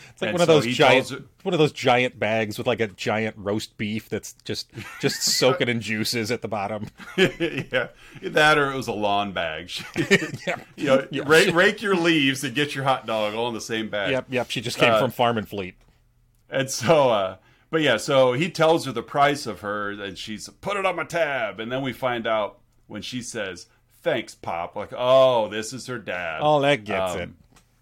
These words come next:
Speaker 2: yeah. So, and dad, like, th-, I,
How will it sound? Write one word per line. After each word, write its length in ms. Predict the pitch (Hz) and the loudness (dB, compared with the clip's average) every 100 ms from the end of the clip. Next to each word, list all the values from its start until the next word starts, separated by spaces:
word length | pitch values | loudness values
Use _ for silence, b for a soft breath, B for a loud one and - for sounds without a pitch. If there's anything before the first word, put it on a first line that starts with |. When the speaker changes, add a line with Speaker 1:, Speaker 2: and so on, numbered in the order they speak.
| _ _ | _ _
Speaker 2:
yeah. 280 | - 90 80 - | -8 -6 -6 -10
So, 300 | - 117 107 | -10 -4 -2
and 200 | 127 123 | -2 -2
dad, 460 | 135 143 151 151 - - 151 | 2 2 2 -2 -10 -16 -2
like, 380 | 143 147 147 _ _ _ _ _ - | 0 0 -2 _ _ _ _ _ -20
th-, 220 | 143 175 _ _ _ _ | -20 -20 _ _ _ _
I, 300 | 185 320 - | -2 -2 -6